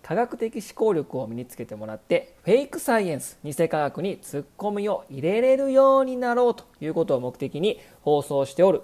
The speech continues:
ホームルーム風のラジオ番組になっております。取り上げるジャンルはサイエンスや生き物や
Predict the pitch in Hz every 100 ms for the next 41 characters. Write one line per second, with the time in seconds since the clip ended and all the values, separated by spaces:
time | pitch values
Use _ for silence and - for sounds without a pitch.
0 | - 147 151 151 147 147 143 147 147 214
1 | - 123 127 143 139 139 123 113 127 208
2 | - 196 139 - - - 139 175 190 -
3 | - - _ - 180 240 254 240 233 190
4 | 190 190 175 160 - - - 175 185 139
5 | 117 110 - 117 104 107 - 165 151 127
6 | 110 135 -